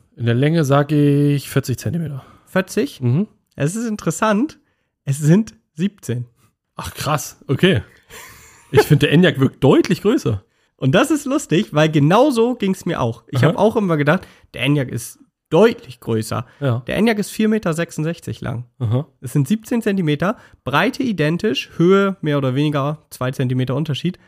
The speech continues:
Speaker 2: Radstand, was schätzt du da?
Speaker 1: Da muss er dann im ähnlichen Raum vielleicht sein, weil die Überhänge sind, glaub ich, beim Enyaq auch nicht besonders groß, oder? Aber dann vielleicht, keine Ahnung, fünfzehn.
Speaker 2: Gleich.
Speaker 1: Gla-, <laughs> was?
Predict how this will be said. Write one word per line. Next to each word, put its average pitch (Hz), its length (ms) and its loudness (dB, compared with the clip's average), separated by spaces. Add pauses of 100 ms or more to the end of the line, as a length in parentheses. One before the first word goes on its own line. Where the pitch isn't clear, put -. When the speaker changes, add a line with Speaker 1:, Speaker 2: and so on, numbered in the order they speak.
(160)
Speaker 2:
Radstand, 143 800 -2 (220)
was 123 100 -8
schätzt - 260 -6
du 131 60 -4
da? 156 340 -4 (440)
Speaker 1:
Da 110 100 -14
muss 113 180 -10
er 117 60 -2
dann 113 140 2
im 113 200 2
ähnlichen 127 420 0
Raum 113 260 2
vielleicht 117 320 -2
sein, 127 280 -2
weil 110 120 -2
die 110 80 -2
Überhänge 143 400 2
sind, 139 140 0
glaub 139 120 0
ich, 123 80 -2
beim 131 140 -2
Enyaq 135 240 0
auch 131 100 0
nicht 131 120 -2
besonders 107 460 -2
groß, 107 360 -6
oder? 131 240 -2 (520)
Aber 110 160 -2
dann 120 160 2
vielleicht, 127 280 2
keine 117 160 0
Ahnung, 101 140 -4
fünfzehn. 110 380 0 (800)
Speaker 2:
Gleich. 135 340 -6 (260)
Speaker 1:
Gla-, 190 200 0 (340)
<laughs> - 400 -16
was? - 360 -2